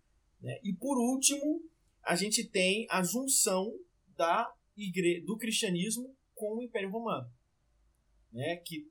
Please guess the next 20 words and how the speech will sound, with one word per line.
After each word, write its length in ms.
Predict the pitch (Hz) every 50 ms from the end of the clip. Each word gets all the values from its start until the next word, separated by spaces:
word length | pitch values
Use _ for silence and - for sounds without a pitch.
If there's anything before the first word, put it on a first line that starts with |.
| _ -
vem 200 | 135 143 151 143
ali 420 | 135 - - 175 170 - 156 135
com 200 | - - 156 151
Constantino. 680 | 151 160 156 156 - 214 214 220 214 - 165 127 104 101 - _ _ _ _ _ _ _ _ _ _ _ _ _ _ _ _ -
E 160 | 185 202 214
aí 220 | 208 208 208 202
que 120 | - 262 254
começa 640 | - 269 262 214 185 180 185 202 196 - 226 208
justamente 540 | 185 202 202 - 208 180 175 175 185 185 202
essa 180 | 190 - 196
questão 500 | 190 - 196 185 - - 180 180 185 185
da 160 | 175 170 160 175
união 540 | 180 190 214 220 208 180 175 185 196 196 180
do 180 | 135 160 170
poder 300 | 165 165 165 160 165 175
político 560 | 175 - 175 156 131 147 185 - - - - -
com 140 | - 190 190
o 80 | 185
poder 340 | - 208 202 190 156 170 175
religioso. 760 | 180 185 185 180 170 175 196 170 170 170 170 - 117 - -